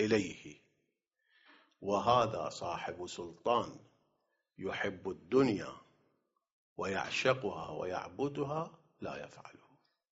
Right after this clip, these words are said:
فكانوا يتوهمون بأنهم إذا أذعنوا لما يقوله النبي من الإيمان بالمعاد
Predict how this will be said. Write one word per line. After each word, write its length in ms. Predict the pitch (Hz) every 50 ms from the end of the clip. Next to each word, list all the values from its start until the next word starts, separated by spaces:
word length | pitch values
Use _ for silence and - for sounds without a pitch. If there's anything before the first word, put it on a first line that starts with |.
| _ _ _ _ _ _ _ _ _ _ _ _ _ _ _ _ _ _ _ _ _ _ _ _ _
فكانوا 640 | _ - 92 90 - - 104 113 123 131 135 135 135
يتوهمون 1120 | 135 123 - - 104 92 92 90 90 - - 92 92 90 98 117 139 143 127 113 104 92 82
بأنهم 720 | - - - 95 92 92 92 90 90 92 - 90 92 -
إذا 420 | - - 87 92 95 92 92 - -
أذعنوا 680 | 101 95 - - - - 92 87 87 92 90 87 90 95 - - _ _ _ _ _ _ _ _ _ _ _ _ _ _ _ -
لما 440 | 85 90 95 92 90 92 90 87 87
يقوله 640 | 90 90 82 - - 90 90 92 92 90 85 - 90
النبي 520 | 90 90 90 92 90 87 90 90 87 87
من 200 | 87 90 92 92
الإيمان 800 | 92 87 82 - - - 92 90 90 90 87 87 87 90 87 85
بالمعاد 920 | 82 85 92 85 85 87 82 80 - 98 107 117 120 127 127 139 139 -